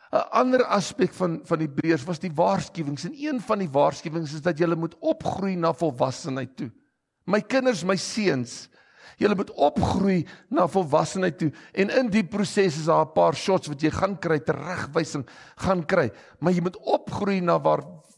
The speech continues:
uh, volwassenheid toe. Nou wil ek met u praat oor kindskap.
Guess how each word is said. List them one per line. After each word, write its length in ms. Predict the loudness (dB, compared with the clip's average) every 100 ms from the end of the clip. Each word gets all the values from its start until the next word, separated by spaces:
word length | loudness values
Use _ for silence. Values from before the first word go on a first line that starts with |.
| -4
uh, 260 | -2 -2 -6
volwassenheid 760 | -2 -2 2 0 0 -2 -4 -4
toe. 140 | -6 -8 _ _ -20 -4
Nou 160 | 0 2
wil 120 | 2
ek 100 | 0
met 140 | -4
u 80 | -6
praat 380 | -4 0 0 0
oor 120 | -4
kindskap. 520 | -2 -4 -2 -2 -2